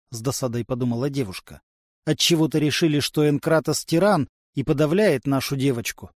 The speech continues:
Тоже мне папаши нашлись». Фразу про Энкратоса говорил Тришка, отчего Кассе было вдвойне смешно.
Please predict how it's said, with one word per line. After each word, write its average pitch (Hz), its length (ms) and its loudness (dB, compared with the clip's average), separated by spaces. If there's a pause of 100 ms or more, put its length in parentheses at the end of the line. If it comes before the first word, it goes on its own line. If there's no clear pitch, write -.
Тоже 120 300 -2
мне 113 180 -4
папаши 131 500 -4
нашлись». 113 540 -6 (800)
Фразу 170 380 2
про 160 220 2
Энкратоса 160 640 0
говорил 151 460 0
Тришка, 190 480 -2
отчего 143 440 -2
Кассе 156 280 -4
было 139 220 -2
вдвойне 139 560 0
смешно. 143 580 -4